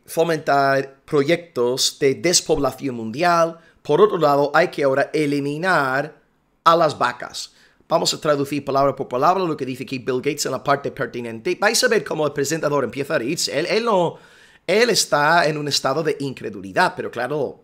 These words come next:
le está hablando Bill Gates, no le puede faltar el respeto. Y hasta la audiencia se pone a ir también. Y Bill dirá, "Mira, en vez de, eh, comer ya carne de vaca,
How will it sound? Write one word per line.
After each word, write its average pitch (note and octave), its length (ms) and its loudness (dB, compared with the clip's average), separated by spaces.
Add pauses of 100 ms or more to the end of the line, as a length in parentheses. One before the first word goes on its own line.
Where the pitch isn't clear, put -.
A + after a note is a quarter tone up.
(160)
le - 60 -16
está B2+ 160 -2
hablando C3 280 -2
Bill C3+ 160 0
Gates, F#3 680 0
no A2+ 120 -8
le B2 80 -4
puede D#3+ 240 -2
faltar B2+ 320 -2
el A#2 60 -8
respeto. F#3+ 500 -4 (340)
Y C#3 100 0
hasta E3+ 220 4
la F#3+ 60 6
audiencia D#3 500 -2
se C3+ 140 0
pone B2+ 220 -6
a A#2 40 -6
ir A#2 180 -8
también. A2 520 -8 (260)
Y A#2+ 100 -8
Bill E3 220 0
dirá, D#3 300 -2
"Mira, C#3+ 240 -6
en B2 100 -10
vez F3 220 -10
de, E3 580 -4
eh, B2 400 -2
comer C#3 380 -2
ya B2+ 260 -4
carne C3+ 280 -4
de A#2+ 60 -6
vaca, F3 500 0